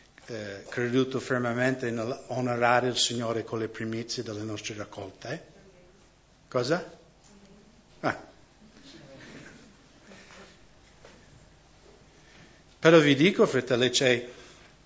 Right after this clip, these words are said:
e chi si ricorda la lira, no? Tre, tre persone, c'è centocinquantamila lire, non era extra,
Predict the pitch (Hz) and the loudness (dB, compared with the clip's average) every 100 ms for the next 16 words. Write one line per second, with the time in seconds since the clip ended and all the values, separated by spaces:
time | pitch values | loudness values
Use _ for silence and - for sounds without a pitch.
0 | _ - _ _ _ - - 135 - - | _ -20 _ _ _ -20 -6 -6 -4 -2
1 | 170 165 143 131 - 156 180 131 120 156 | 2 4 4 2 6 8 8 6 6 6
2 | 214 120 110 117 139 151 - 143 143 151 | 6 4 2 2 0 -2 -6 2 4 2
3 | 151 143 151 127 - 151 185 170 127 131 | 2 0 2 0 0 -2 0 0 0 -2
4 | 139 - - - - - - - - - | -6 -14 -20 -20 -20 -20 -20 -20 -20 -20
5 | - _ - - 131 131 120 - 156 233 | -20 _ -2 2 4 2 0 2 6 6
6 | 220 - 185 160 160 156 151 143 139 127 | 4 2 2 4 4 4 4 6 6 6
7 | 151 180 131 117 120 - - - - 127 | 6 6 6 4 0 -8 -20 -12 -2 2
8 | 185 180 - 120 123 - - 120 107 - | 6 6 4 2 2 0 -2 -2 -4 -6